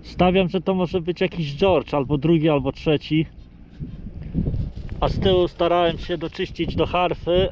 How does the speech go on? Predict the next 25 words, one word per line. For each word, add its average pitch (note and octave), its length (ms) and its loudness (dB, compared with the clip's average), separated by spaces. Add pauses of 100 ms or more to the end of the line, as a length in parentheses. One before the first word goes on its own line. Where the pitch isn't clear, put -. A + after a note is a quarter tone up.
ale D3+ 640 4
już C#3+ 240 -6
patyna D3 420 0
schodzi, D3 400 0
także C#3 540 2 (1400)
już - 120 -10
praktycznie D#3+ 760 -2
nici D3 280 -4
z - 80 -14
tej C#3+ 140 0
monety. B2 460 -2 (1900)
Ale A#3+ 240 4
okrągłości D#3+ 540 0
są, B2 280 -2 (320)
także E3+ 280 2
jest E3+ 200 0
super. B2 360 0 (840)
Do E3+ 180 2
kolejnego F3 500 0
dołeczka. A#2+ 320 -4 (1700)
No D#3+ 140 2
i G#3+ 60 4
z - 40 -6
takiego G#3+ 340 2
dołka G3+ 420 2